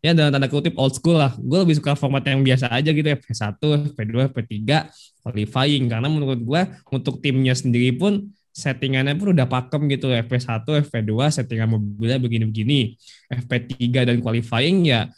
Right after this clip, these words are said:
settingan mobilnya untuk qualifying. Jadi ada tiga settingan mobil yang ya udah, jadi bak-, bakal set begitu aja. Nah, kalau misalnya ditambah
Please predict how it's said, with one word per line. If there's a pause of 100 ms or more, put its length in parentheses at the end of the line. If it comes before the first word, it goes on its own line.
settingan
mobilnya
untuk
qualifying.
Jadi
ada
tiga
settingan
mobil
yang (560)
ya
udah,
jadi
bak-,
bakal
set
begitu
aja.
Nah,
kalau
misalnya
ditambah